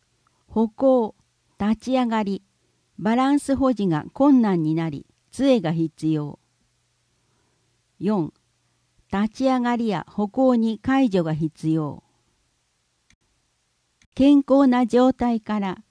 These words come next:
要支援、要介護、寝たきりに至るまで、移動機能は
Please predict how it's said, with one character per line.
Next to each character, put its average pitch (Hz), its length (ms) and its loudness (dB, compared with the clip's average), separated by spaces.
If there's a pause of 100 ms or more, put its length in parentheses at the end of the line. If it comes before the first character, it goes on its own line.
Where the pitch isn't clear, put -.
(300)
要 269 260 2
支 269 220 -6
援、 190 340 -2 (400)
要 262 260 -2
介 247 360 -6
護、 151 240 -8 (540)
寝 214 160 -2
た 277 180 -4
き 277 160 -6
り 254 120 -2
に 240 240 -2
至 247 220 -2
る 220 140 -2
ま 170 140 -4
で、 143 200 -12 (500)
移 208 180 -4
動 294 260 0
機 277 200 0
能 202 260 0
は 160 180 -6